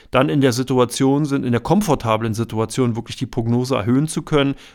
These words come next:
und, was ganz wichtig ist, diese dann nochmal auch übertreffen zu können, zeigt das natürlich ganz klar, dass es ein positives Momentum ist, was bei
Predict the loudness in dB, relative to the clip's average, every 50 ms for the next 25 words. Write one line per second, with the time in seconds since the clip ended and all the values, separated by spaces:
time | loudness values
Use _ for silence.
0 | _ _ 4 6 6 6 4 2 2 -2 -2 0 0 -2 -2 -2 -2 -4 -4 -2
1 | -4 -2 0 0 -2 -2 -4 -4 -2 0 2 2 2 0 0 2 0 0 0 0
2 | -2 -2 -4 -4 -2 0 0 0 0 -2 -4 -4 -4 -4 -4 -4 -6 -6 -4 -4
3 | -6 -6 -6 -6 -2 -2 -2 0 -2 -4 -6 -10 -16 -20 -20 -20 -12 -10 -2 2
4 | 2 2 2 0 -2 -2 -2 -2 -2 0 -2 -2 -2 -4 -4 -4 -4 -4 -4 -4
5 | -4 -4 -4 -6 -6 -6 -6 -6 -2 0 0 0 0 -2 -6 -6 -4 -4 -2 -2
6 | -4 -4 -4 -2 -2 -4 -4 -4 -4 -4 -4 -6 -8 -4 -4 -4 -4 -4 -4 -2
7 | -2 0 -2 -2